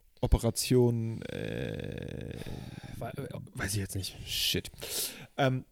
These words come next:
Speaker 1: auch so ein, so ein, so ein Horrorfilm, ich glaub, drei Jahre alt oder so. Gibt es auch an den einschlägigen, äh,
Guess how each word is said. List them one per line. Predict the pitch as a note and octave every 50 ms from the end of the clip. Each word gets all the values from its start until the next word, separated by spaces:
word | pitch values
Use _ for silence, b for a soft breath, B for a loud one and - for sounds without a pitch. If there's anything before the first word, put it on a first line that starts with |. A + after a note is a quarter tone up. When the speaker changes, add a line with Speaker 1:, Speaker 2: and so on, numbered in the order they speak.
| - _ _ _ _ _ _ _
Speaker 1:
auch | C3+ - - -
so | D#3+ D3+
ein, | C#3+ A#2+
so | A#2 B2+
ein, | A#2+ G#2+
so | A#2+
ein | A#2 A2 A#2
Horrorfilm, | D#3 E3+ D#3+ - - E3+ D3 C3
ich | -
glaub, | - B2 -
drei | - F#2 A2+ A#2
Jahre | A#2 A#2 C3+ D3+ D3 C3
alt | - C3 B2+ -
oder | G#2 A#2+
so. | G#2+ A2+ A2+ G#2+ - - - - - _ - - - - - - - - - - - -
Gibt | - D#3 - -
es | C3+ C#3+
auch | D3 D3 -
an | C#3 B2+
den | B2 A#2+ -
einschlägigen, | - A#2+ B2+ - - C3+ A#2+ A2 A2 G2+ G2 G2 G2 G#2 - -
äh, | - G#2+ G2+ G2 F#2+ F#2